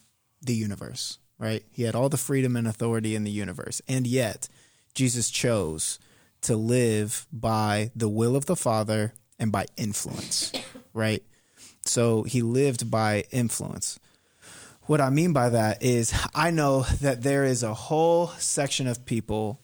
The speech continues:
who would go down the path of, like, you know,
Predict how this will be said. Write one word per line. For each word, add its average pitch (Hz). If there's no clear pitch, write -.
who 117
would 120
go 131
down 127
the 113
path 117
of, 113
like, 98
you 120
know, 104